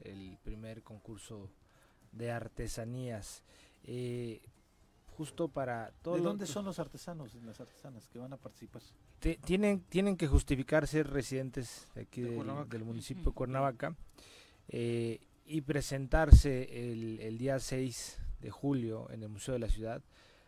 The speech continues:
Speaker 1: a dejar a exhibición durante tres días, eh,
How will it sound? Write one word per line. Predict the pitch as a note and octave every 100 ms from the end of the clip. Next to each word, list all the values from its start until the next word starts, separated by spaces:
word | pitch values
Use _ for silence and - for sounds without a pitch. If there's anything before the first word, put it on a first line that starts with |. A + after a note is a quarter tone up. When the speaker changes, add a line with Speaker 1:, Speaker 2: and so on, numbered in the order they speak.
| - -
Speaker 1:
a | A#2
dejar | A#2+ A2+ C3+ C#3
a | A#2+
exhibición | A#2 - A#2+ A2 - C3
durante | B2+ A#2 G#2+ A2
tres | - B2+ A2+
días, | C3 B2 C#3+ - - - - - - - - - - -
eh, | A#2 A2+ A2 G#2+ G#2+ G2+